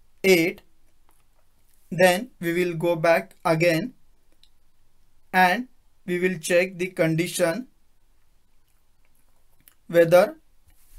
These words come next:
I is less than equal to N. So is eight is less than equal to seven? No, it's not true. The condition is false. So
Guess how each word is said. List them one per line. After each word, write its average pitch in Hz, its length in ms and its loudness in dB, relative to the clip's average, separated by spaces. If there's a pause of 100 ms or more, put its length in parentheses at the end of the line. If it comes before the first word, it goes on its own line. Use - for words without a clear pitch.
(540)
I 175 280 2
is 185 420 -6
less 165 360 0
than 180 340 -4 (240)
equal 165 480 -4
to 190 260 -8 (260)
N. 151 300 -2 (880)
So 190 320 -2
is 185 300 -4 (100)
eight 185 300 -2
is 185 240 -6
less 165 280 0
than 175 220 -2
equal 165 400 -6
to 180 140 -8
seven? 175 520 -2 (680)
No, 180 440 -4 (180)
it's 185 280 -2
not 165 400 -2 (280)
true. 190 340 -4 (1700)
The 170 120 -2
condition 170 640 -2
is 180 300 -8
false. 160 500 0 (880)
So 190 440 -4